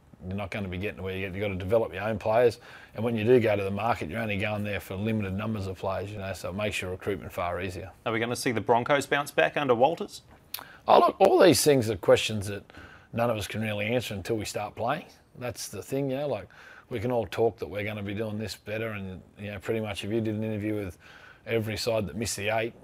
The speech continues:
Speaker 1: all the players would be telling you how great the new coach is going, and, yeah, it's just,
Speaker 2: Yeah.
Speaker 1: we, we see it every year, you know, it's a, "We're going great, we're doing this is much better than last year, blah, blah, blah." Heard it all, "We're fitter, we're faster, we're stronger." Till people actually start playing,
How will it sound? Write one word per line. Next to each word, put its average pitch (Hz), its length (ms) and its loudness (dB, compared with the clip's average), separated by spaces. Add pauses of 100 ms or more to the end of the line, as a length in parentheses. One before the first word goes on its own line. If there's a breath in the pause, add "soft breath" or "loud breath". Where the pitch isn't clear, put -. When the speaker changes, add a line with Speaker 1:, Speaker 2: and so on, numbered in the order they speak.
(160)
Speaker 1:
all 113 180 0
the 101 80 -2
players 107 380 0
would 98 80 -6
be 95 80 -8
telling 107 260 -2
you 104 100 -2
how 101 80 -4
great 107 280 0
the 95 80 -12
new 107 200 -2
coach 107 320 -2
is 101 120 -8
going, 110 320 0
and, 95 180 -8 (460 loud breath)
yeah, 123 200 -6
it's 127 260 -4
just, 117 180 -6
Speaker 2:
Yeah. 98 200 -4
Speaker 1:
we, 117 140 0 (240)
we 120 100 -2
see 143 140 2
it 110 80 2
every 101 220 -4
year, 110 200 2 (140)
you 104 80 -12
know, 107 240 -10
it's 98 120 -12
a, 95 160 -8 (280)
"We're 104 200 -2
going 107 260 -4
great, 110 240 2
we're 98 80 -8
doing 104 260 -2
this 107 220 -4
is 104 80 -8
much 107 280 -6
better 107 200 0
than 101 160 -8
last 113 340 -4
year, 113 140 0
blah, 104 220 -2
blah, 101 140 -6
blah." 110 240 -4 (360 loud breath)
Heard 127 240 2
it 104 80 0
all, 117 200 6
"We're 101 100 -4
fitter, 113 320 2
we're 98 140 -6
faster, 107 420 -2
we're 101 120 -6
stronger." 131 440 -2 (380 loud breath)
Till 156 200 0
people 120 260 0
actually 98 240 -8
start 117 320 -4
playing, 117 480 -4